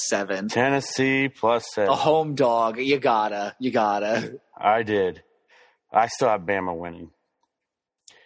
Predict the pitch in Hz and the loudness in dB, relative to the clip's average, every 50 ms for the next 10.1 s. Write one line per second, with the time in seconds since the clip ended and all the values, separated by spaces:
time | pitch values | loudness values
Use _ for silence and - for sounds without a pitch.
0 | _ _ _ _ _ _ _ _ _ - 107 110 104 95 87 78 76 98 113 113 | _ _ _ _ _ _ _ _ _ 2 2 4 2 2 -2 -4 -4 -4 -4 -2
1 | 113 110 - - - - 113 107 - - 98 95 92 85 - - - - 85 82 | -4 -4 -6 -8 -4 -2 -2 -2 -2 -2 -2 -2 -2 -2 -4 -8 -12 -10 -10 -10
2 | 78 - _ _ _ _ _ _ _ _ _ _ _ _ - - _ _ - - | -12 -14 _ _ _ _ _ _ _ _ _ _ _ _ -20 -20 _ _ -20 -20
3 | - - 135 - _ _ _ _ _ _ _ _ _ _ _ _ _ _ _ - | -20 -20 -20 -20 _ _ _ _ _ _ _ _ _ _ _ _ _ _ _ 0
4 | 202 208 190 123 85 - - _ _ _ _ _ _ - 190 185 185 175 190 190 | 2 2 2 2 0 -4 -8 _ _ _ _ _ _ 0 2 2 2 0 -2 -2
5 | 185 175 - 196 185 - 165 110 98 95 - - - - - 202 - - - _ | -2 0 0 0 0 2 0 0 0 -2 -4 -6 -10 -10 -10 -12 -12 -14 -20 _
6 | _ - - 175 - - - _ _ _ - 117 113 117 135 135 - 143 131 113 | _ -16 -14 -14 -14 -14 -16 _ _ _ -14 -12 -10 -10 -12 -12 -12 -12 -12 -12
7 | - - 147 156 180 175 160 - - 175 175 160 156 151 170 165 - 156 127 117 | -6 -2 -2 0 0 -2 -2 0 2 2 2 2 0 0 0 0 0 0 0 0
8 | 101 - - 120 127 135 151 156 156 139 120 131 127 120 113 - - 131 143 131 | -2 -2 -2 0 2 2 2 2 2 0 0 -2 -2 -2 -2 -2 -2 -2 0 0
9 | 110 95 87 _ _ - - - - _ - 127 147 - - 165 165 165 160 151 | -2 -4 -8 _ _ -20 -20 -20 -20 _ -2 0 0 0 0 2 2 0 0 0
10 | 147 131 | -4 -10